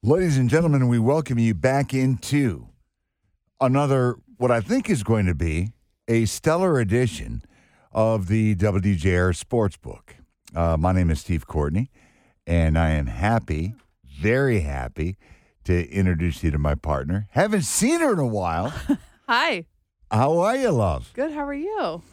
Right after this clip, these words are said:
Speaker 1: Uh,
Speaker 2: Face to face.
Speaker 1: uh, for the first time in I don't remember when.
Speaker 2: Yeah.
Speaker 1: I'm very excited.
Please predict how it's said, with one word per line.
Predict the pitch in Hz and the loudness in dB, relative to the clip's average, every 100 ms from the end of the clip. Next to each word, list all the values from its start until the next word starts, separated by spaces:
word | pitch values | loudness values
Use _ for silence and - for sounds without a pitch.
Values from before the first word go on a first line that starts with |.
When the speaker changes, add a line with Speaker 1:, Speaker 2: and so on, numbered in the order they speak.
| _ - | _ -4
Speaker 1:
Uh, | 131 254 - 127 | 2 4 4 2
Speaker 2:
Face | |
to | - - | 0 -4
face. | 269 - - - - - | -6 -4 -8 -12 -20 -20
Speaker 1:
uh, | 123 - - - - - | -20 -20 -20 -20 -20 -20
for | 123 180 | -4 0
the | 185 | 0
first | 151 262 277 - | 0 -2 -2 0
time | 190 202 170 143 139 - | 0 2 2 0 -4 -6
in | 156 156 151 131 - _ - | -4 -4 -8 -12 -20 _ -4
I | 165 | 0
don't | 196 | 2
remember | 190 170 160 135 117 | 2 2 2 2 2
when. | 92 67 - - | 0 -4 -10 -6
Speaker 2:
Yeah. | 185 123 143 _ _ _ _ _ _ _ _ | -4 -4 -8 _ _ _ _ _ _ _ _
Speaker 1:
I'm | 139 131 | 0 0
very | 104 160 180 147 | 0 0 0 0
excited. | 95 82 - 92 92 78 226 | -4 -6 -6 -4 -4 -6 -12